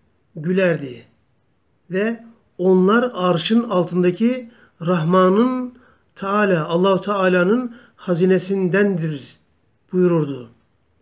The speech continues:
Yani Âmener Resulü ve Ayetel Kürsi Allah'ın hazinesindenmiş dostlar. Burada hemen kısa bir açıklama yapalım. Ayetel Kürsi diyoruz. Allahü la demiyoruz.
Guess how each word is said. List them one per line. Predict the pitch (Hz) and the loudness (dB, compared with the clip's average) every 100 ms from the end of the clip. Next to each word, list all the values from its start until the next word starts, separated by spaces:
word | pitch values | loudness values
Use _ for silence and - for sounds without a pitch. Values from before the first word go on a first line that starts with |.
| _ | _
Yani | 185 170 160 190 240 233 - _ _ - | -4 0 0 0 0 -4 -20 _ _ -14
Âmener | 185 196 180 180 160 | -6 -2 0 2 2
Resulü | 170 160 202 185 175 | 2 0 -2 0 0
ve | |
Ayetel | 165 175 180 180 185 160 | -2 0 0 0 -6 -6
Kürsi | 165 147 - 226 247 - _ _ _ _ 165 | -8 -8 -4 -4 -4 -12 _ _ _ _ -6
Allah'ın | 170 175 175 185 220 | -2 2 2 0 -2
hazinesindenmiş | 165 170 160 165 160 170 160 185 180 151 123 - | -2 -4 0 -2 -2 -2 0 2 2 0 -6 -10
dostlar. | 151 - 175 131 - _ _ _ _ _ _ _ _ _ _ _ _ _ _ _ _ _ _ _ - | -10 -8 -10 -10 -20 _ _ _ _ _ _ _ _ _ _ _ _ _ _ _ _ _ _ _ -12
Burada | 170 233 262 233 233 240 - 196 | -6 -2 0 2 2 0 -10 -6
hemen | 254 233 | -4 -4
kısa | - 226 | 0 0
bir | 208 | 2
açıklama | 196 - 190 185 | 0 -2 0 0
yapalım. | 160 165 214 254 - _ _ _ _ _ _ | 0 -2 -4 -4 -12 _ _ _ _ _ _
Ayetel | 185 196 196 233 233 220 | -6 -4 0 0 -2 -4
Kürsi | 202 180 - 214 | -4 -4 0 0
diyoruz. | 175 151 135 - _ _ _ _ | 2 -2 -6 -16 _ _ _ _
Allahü | 180 202 208 208 190 208 | -8 -2 0 0 2 0
la | 220 170 | 0 2
demiyoruz. | 202 180 170 208 226 | 4 4 0 -4 -8